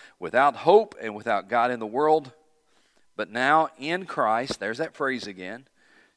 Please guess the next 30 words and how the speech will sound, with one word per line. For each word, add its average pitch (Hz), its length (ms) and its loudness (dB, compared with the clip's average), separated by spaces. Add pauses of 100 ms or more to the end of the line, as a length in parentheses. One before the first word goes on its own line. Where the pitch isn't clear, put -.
(260)
"in 143 180 -10
Christ 156 420 -2
Jesus, 107 540 -10 (240)
you 160 240 -6
who 160 140 -2
once 160 420 -2
were 117 160 -4
far 185 720 -6 (220)
away 117 560 -4
have 113 280 -6
been 127 220 -8
brought 131 360 -4
near 101 580 -10 (480)
through 107 160 -8
the 107 100 -8
blood 98 560 -4 (400)
of 85 100 -20
Christ. - 600 -12 (1200)
For 110 120 -2
he 123 160 -6
himself 139 560 -2
is 92 120 -10
our 95 200 -4
peace, 92 460 -12 (280)
who 98 60 -12
has 92 140 -8
made 95 200 -8
the 87 60 -20
two 113 240 -10
one, 90 360 -10